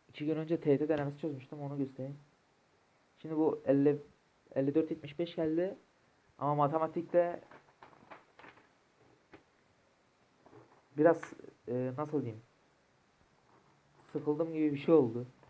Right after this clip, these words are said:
Ya daha doğrusu o gün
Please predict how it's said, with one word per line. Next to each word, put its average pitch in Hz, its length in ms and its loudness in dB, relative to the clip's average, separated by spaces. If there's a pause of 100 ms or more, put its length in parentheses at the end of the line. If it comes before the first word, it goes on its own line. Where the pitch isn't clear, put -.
(2500)
Ya 139 160 -2
daha 160 140 6
doğrusu 180 260 2
o 175 140 6
gün 175 200 -6